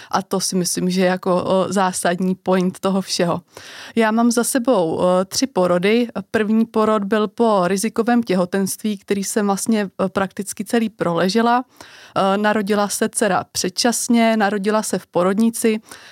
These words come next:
a šla jsem do té porodnice s tím, že, eh, prostě ať se děje, co se má dít a hlavně ať je postaráno o miminko.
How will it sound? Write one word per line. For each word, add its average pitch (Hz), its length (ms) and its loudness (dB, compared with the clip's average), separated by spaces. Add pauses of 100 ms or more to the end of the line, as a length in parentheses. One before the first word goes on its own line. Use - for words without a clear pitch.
a 196 100 -2
šla 208 240 -2
jsem 214 400 0
do 202 120 0
té 214 180 0
porodnice 202 680 0
s - 140 -8
tím, 196 380 0 (400)
že, 202 260 2
eh, 190 880 0 (320)
prostě 208 300 -2
ať 214 160 0
se 247 120 0
děje, 220 280 2
co 233 140 -4
se - 180 0
má 190 260 2
dít 208 440 -2
a - 80 0
hlavně 214 440 0
ať 196 200 -2
je 226 60 2
postaráno 208 640 0
o 190 100 0
miminko. 180 580 0